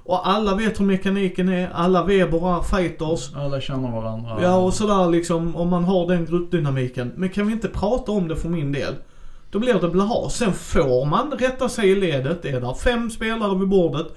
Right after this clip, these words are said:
Speaker 1: fyra tyckte det var en bra idé, spelledaren. Liksom sådär, då, då är, då kan det bara
Speaker 2: Ja,
Speaker 1: vara en
Speaker 2: då,
Speaker 1: grej.
Speaker 2: då har man ju två val. Antingen så sväljer man det och går med på det den här gången, eller så lämnar man gruppen.
Speaker 1: Jo,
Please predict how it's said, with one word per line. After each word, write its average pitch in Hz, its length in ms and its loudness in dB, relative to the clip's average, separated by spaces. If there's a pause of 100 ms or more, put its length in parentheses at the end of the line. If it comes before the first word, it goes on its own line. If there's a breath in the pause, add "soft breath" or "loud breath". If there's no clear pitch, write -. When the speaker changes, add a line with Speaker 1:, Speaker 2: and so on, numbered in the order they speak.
(360 loud breath)
Speaker 1:
fyra 151 280 2
tyckte 214 340 -2
det 185 80 4
var 180 120 4
en 175 80 2
bra 170 240 4
idé, 160 280 0
spelledaren. 147 640 0 (420 loud breath)
Liksom 147 260 0
sådär, 170 440 0
då, 160 140 0
då 165 160 0
är, 233 180 2
då 240 60 -4
kan 262 180 -2
det 277 60 -4
bara 247 160 2
Speaker 2:
Ja, 208 60 4
Speaker 1:
vara 180 80 6
en 156 60 4
Speaker 2:
då, 156 60 8
Speaker 1:
grej. 160 120 4
Speaker 2:
då 175 100 6
har 170 200 4
man 147 100 2
ju 143 60 -2
två 131 220 0
val. 92 280 -2
Antingen 139 540 -4
så 120 320 -6
sväljer 120 460 -2
man 110 220 -4
det 110 160 -2
och 120 160 -4
går 127 120 -4
med 131 260 -4
på 123 140 0
det 117 120 -6
den 143 180 -2
här 151 200 0
gången, 127 380 -4
eller 156 220 -6
så 117 140 -8
lämnar 113 360 -2
man 101 180 -6
gruppen. 117 540 -8 (300 loud breath)
Speaker 1:
Jo, 175 180 10